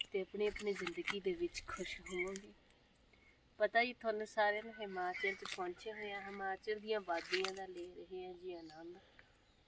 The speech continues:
ਸਾਰਾ ਕੁਛ ਠੰਡਾ ਠੰਡਾ, ਬਹੁਤ ਜ਼ਿਆਦਾ ਮਜ਼ਾ ਆ ਰਿਹਾ, ਠੰਡ ਵੀ ਲੱਗ ਰਹੀ ਆ। ਕੱਲ੍ਹ ਮੀਂਹ ਪਿਆ ਇੱਥੇ, ਇਸ ਕਰਕੇ ਅੱਜ ਮੌਸਮ ਥੋੜ੍ਹਾ ਜਿਹਾ ਦੱਸ ਰਿਹਾ। ਰਾਤ ਤਾਂ ਮੈਂ ਕਹਿੰਦੀ ਆ ਰਜਾਈਆਂ ਲੈਣ ਵਾਲਾ ਕੰਮ।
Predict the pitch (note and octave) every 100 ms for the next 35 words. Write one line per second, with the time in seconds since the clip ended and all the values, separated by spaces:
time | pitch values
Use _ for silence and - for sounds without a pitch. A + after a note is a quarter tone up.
0 | - - C6+ - - A#3 B3 - - A3+
1 | G#3+ - G3 G#3 A3 G#3+ F#3+ - - F#3+
2 | G3 G3+ G3 G3 G4+ G4+ F#4 F#4+ F3+ F#3
3 | G#3 G3+ G3 G#3 A3+ A#3+ B3+ B3+ B3+ A3
4 | F#3 F3 F3 F3 E3+ - - - - -
5 | - - - - - - E4+ F4 G4+ G4
6 | F4+ F#4 G4+ F#4+ F4 - - E4+ - -
7 | E4 - F4 E4+ A#3 E3+ F3 E4+ E3+ -
8 | E3+ F4 E4+ F#4+ F4+ E4+ - - F4 F#4
9 | - - - - - - - - E3+ F3
10 | F3 F#3 F#3+ G3+ G#3 G3 F#3+ G#3 A3+ C4+
11 | A3+ F#3+ F3+ F3+ F#3 F3+ E3+ E3 E3 D#4+
12 | -